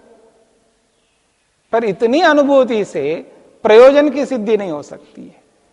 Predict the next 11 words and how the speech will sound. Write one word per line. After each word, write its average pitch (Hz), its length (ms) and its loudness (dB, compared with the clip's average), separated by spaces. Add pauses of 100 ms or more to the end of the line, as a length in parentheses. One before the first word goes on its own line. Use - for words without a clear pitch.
(300)
दुख 240 340 -2
दूर 277 300 0
नहीं 233 180 -6
होते, 139 340 -10 (2500)
लक्ष्य 196 420 -2
की 302 180 -4
सिद्धि 277 360 -2
नहीं 262 140 0
हो 220 120 -2
सकती - 400 -14
है - 220 -20